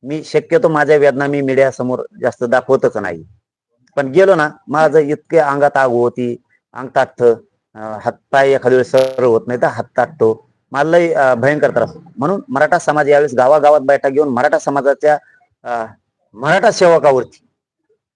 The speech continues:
राज्यभरातल्या सगळ्या यांच्याच खांद्यावरती जबाबदारी यावेळेस मी जाणार आहे, गाठीभेटी पण घेणार आहे, पण जितकं शक्य होईल तेवढं. पूर्वीसारखं मी वीस वीस पंचवीस पंचवीस दिवस सलग नाही फिरू शकत,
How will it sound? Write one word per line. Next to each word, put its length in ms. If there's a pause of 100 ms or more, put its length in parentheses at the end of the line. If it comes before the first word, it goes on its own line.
(580)
राज्यभरातल्या 580
सगळ्या 380 (440)
यांच्याच 360
खांद्यावरती 420
जबाबदारी 460
यावेळेस 260 (240)
मी 100
जाणार 300
आहे, 40 (800)
गाठीभेटी 380
पण 200
घेणार 240
आहे, 80 (120)
पण 120
जितकं 260
शक्य 340
होईल 260
तेवढं. 220 (380)
पूर्वीसारखं 580
मी 140
वीस 240
वीस 140
पंचवीस 300
पंचवीस 280
दिवस 440
सलग 240
नाही 160
फिरू 180
शकत, 200